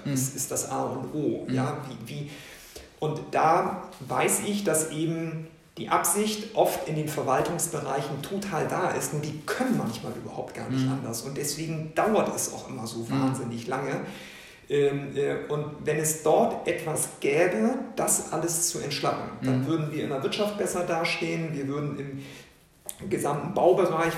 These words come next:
Speaker 2: würden wir besser sein, wir würden im Bildungsbereich auch besser sein, äh, und so weiter. Also das würde an vielen, vielen Punkten Probleme lösen,
Speaker 1: Mhm.
Speaker 2: meiner Meinung nach.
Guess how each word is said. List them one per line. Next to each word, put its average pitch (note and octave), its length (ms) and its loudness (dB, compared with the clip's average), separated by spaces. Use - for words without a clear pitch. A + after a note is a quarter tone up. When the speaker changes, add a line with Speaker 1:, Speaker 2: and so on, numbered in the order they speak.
Speaker 2:
würden D#3+ 240 0
wir D#3 100 0
besser D#3+ 300 2
sein, D3 420 -2
wir C#3 180 -2
würden D3 300 -2
im C#3 220 -6
Bildungsbereich E3+ 1000 0
auch - 120 -2
besser D2 320 -2
sein, C#2+ 420 -4
äh, C3 140 0
und C#3 180 -4
so C3 160 -4
weiter. C#3 300 -2
Also C3+ 120 -4
das C#3 220 -2
würde D#3 240 2
an - 140 -4
vielen, G3+ 500 0
vielen E3 440 -2
Punkten D#3 420 -2
Probleme C3+ 400 -4
lösen, A#2+ 420 -6
Speaker 1:
Mhm. B2 60 0
Speaker 2:
meiner A#2+ 180 4
Meinung A#2+ 300 -6
nach. A#2 160 -8